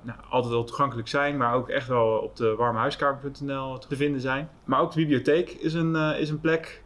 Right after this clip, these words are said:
Eh, het Leger des Heils als initiatiefnemer van warmekamers punt N L, die bieden natuurlijk ook, eh, een plek.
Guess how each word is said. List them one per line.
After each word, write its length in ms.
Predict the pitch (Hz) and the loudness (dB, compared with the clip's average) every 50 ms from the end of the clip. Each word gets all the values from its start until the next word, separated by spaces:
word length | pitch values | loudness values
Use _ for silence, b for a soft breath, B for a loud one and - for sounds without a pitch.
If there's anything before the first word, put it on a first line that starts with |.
| - - | -18 -16
Eh, 140 | 113 101 - | -14 -12 -10
het 120 | - - | -4 0
Leger 200 | 127 135 139 127 | 2 2 2 2
des 120 | 120 113 | 0 0
Heils 500 | 123 131 139 143 127 113 - - - - - - - - | 2 4 4 4 4 2 0 -6 -12 -16 -16 -14 -12 -8
als 140 | - 123 - | -8 -6 -4
initiatiefnemer 640 | 120 120 117 - 117 - 160 151 135 143 127 120 113 | -2 -4 -4 -4 -4 -4 -2 -2 0 0 0 2 0
van 120 | 110 117 110 | 0 0 0
warmekamers 500 | 113 110 113 113 107 - 113 110 107 110 | 0 0 0 0 -2 -2 -2 -2 -2 -4
punt 200 | - 110 110 - | -8 -12 -8 -8
N 100 | 113 101 | -8 -8
L, 80 | 101 - - - | -8 -10 -14 -16
die 100 | - 123 | -12 -2
bieden 220 | 117 139 135 131 123 | 0 0 2 2 0
natuurlijk 320 | 113 120 120 117 - 135 | 0 -2 -4 -2 2 2
ook, 220 | 143 151 151 - | 2 2 2 2
eh, 180 | 156 147 143 127 | 2 2 2 2
een 120 | - - | 0 -2
plek. 360 | - 143 139 139 139 - - | 0 2 2 2 0 -2 -10